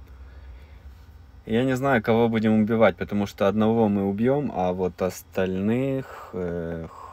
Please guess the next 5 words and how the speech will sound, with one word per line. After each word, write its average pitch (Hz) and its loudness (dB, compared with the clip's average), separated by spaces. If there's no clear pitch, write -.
хрен 101 -4
его 98 -4
знает. 87 -8
Давайте, 104 0
наверное, 95 -2